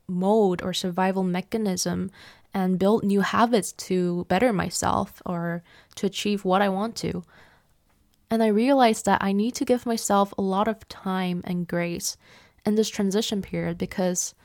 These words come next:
all in all, it's a whole lifestyle change. I'm trying to build my life from zero, um, to find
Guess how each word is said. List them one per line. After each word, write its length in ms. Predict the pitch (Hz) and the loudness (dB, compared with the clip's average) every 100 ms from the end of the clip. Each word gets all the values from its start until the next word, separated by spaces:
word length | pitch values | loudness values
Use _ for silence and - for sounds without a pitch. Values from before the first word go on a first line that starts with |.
| _ _ - | _ _ 2
all 140 | 226 | 4
in 140 | 285 254 | 6 6
all, 160 | 254 | 4
it's 140 | 202 196 | 4 2
a 60 | |
whole 320 | 202 - 254 202 | -2 0 2 2
lifestyle 560 | 185 220 - - 175 | 2 0 -2 -4 -4
change. 380 | 180 175 170 180 | -4 -4 -2 0
I'm 160 | 202 202 | 0 0
trying 320 | - 214 247 | 0 -2 -2
to 400 | - 208 202 202 - - - _ _ _ _ _ | -4 -2 0 -2 -6 -20 -20 _ _ _ _ _
build 320 | 202 214 254 | 4 6 6
my 200 | 214 214 | 4 2
life 380 | 190 190 214 202 | 2 2 0 0
from 460 | - - 190 185 185 - 190 | -4 -2 0 0 -2 -4 -6
zero, 680 | 185 202 233 175 - 196 - - - _ _ _ _ | 0 2 4 4 2 -2 -6 -20 -20 _ _ _ _
um, 280 | 196 190 190 | -4 -2 -2
to 120 | - | -2
find 580 | 220 - 214 233 254 254 | -4 -2 0 0 -2 -4